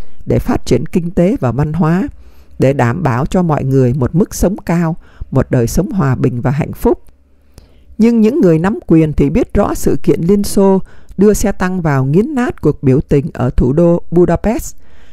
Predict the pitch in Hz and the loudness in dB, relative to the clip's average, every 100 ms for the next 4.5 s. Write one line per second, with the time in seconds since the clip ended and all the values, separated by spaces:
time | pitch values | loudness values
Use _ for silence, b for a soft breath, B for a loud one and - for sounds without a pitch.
0 | b 147 139 131 185 254 151 135 131 127 | b -2 0 2 0 0 0 0 0 0
1 | 131 120 156 208 185 165 156 - 165 214 | -2 0 0 2 2 2 0 2 2 0
2 | 320 b b - - 190 185 220 190 208 | -2 b b -6 0 2 2 2 2 2
3 | 208 240 - 113 120 214 - - 143 165 | 0 -2 -4 -4 -2 -4 -4 -2 2 2
4 | 175 170 165 180 175 | 2 2 4 4 2